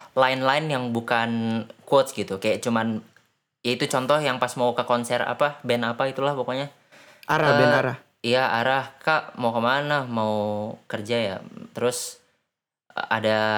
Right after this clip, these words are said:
Speaker 1: Kunto Aji, ada ini, ada Arah, terus kayak, "Hah, Arah, ikut dong." Nah, terus menurut gua abis itu, itu, itu aja tuh udah nggak enak si delivery si Awannya.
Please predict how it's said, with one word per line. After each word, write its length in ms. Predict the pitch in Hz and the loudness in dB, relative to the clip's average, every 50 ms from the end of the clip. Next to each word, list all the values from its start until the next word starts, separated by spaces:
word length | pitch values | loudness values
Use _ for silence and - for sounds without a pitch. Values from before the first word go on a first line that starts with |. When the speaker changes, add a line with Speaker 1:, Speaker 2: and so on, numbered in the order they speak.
| 107 107 - - | 0 -2 -4 -6
Speaker 1:
Kunto 240 | - - 117 117 117 | -8 -6 -2 0 2
Aji, 380 | 123 147 165 170 170 170 185 175 | 4 4 2 2 0 -2 -2 -2
ada 160 | - 110 104 | -2 0 0
ini, 380 | 104 113 131 147 156 160 170 170 | 0 0 0 -2 -2 0 0 0
ada 240 | - - 110 117 113 | 0 -2 -2 -2 -2
Arah, 480 | - 120 127 135 139 139 147 147 151 | 0 0 0 0 2 2 2 0 0
terus 300 | 147 143 135 156 156 - | -2 -2 -2 -2 -2 -2
kayak, 580 | - 143 117 110 110 107 104 101 104 101 - - - _ _ _ _ _ _ _ _ _ _ | -2 -2 -2 0 0 0 0 0 0 0 -2 -6 -14 _ _ _ _ _ _ _ _ _ _
"Hah, 240 | - 220 233 247 247 - 196 196 | 0 2 2 2 2 2 4 4
Arah, 240 | 202 220 226 233 233 | 4 4 4 2 2
ikut 400 | - - 160 165 170 170 - 214 208 | 0 0 0 -2 -2 0 -2 -2 2
dong." 280 | 247 233 233 226 208 | 4 4 6 6 4
Nah, 140 | 165 135 127 | 2 2 0
terus 200 | - 165 190 - | 2 0 0 0
menurut 300 | 202 180 165 160 151 151 | 2 2 2 2 0 0
gua 260 | 139 123 131 170 190 | 0 0 2 4 4
abis 220 | 175 151 139 - 131 | 2 0 -2 -4 -6
itu, 320 | 120 - 180 196 190 - - _ _ _ _ | -4 -2 0 0 0 -2 -6 _ _ _ _
itu, 160 | _ 139 135 156 | _ -2 0 0
itu 200 | 143 143 143 160 | 0 2 4 4
aja 180 | 151 147 165 185 | 4 4 4 2
tuh 140 | 208 220 | 2 2
udah 100 | 202 180 | 2 2
nggak 180 | 151 127 120 123 123 | 2 2 2 2 0
enak 140 | 139 135 - | 0 -2 -4
si 320 | - - - 117 110 110 107 | -6 -12 -8 -6 -4 -2 -2
delivery 440 | 101 107 107 110 110 - - 117 110 | 0 0 0 0 -2 -2 -4 -4 -4
si 260 | 110 - 113 107 104 | -4 -6 -6 -4 -4
Awannya. 480 | - 101 101 101 104 104 113 120 110 | -2 0 0 2 2 2 2 0 -2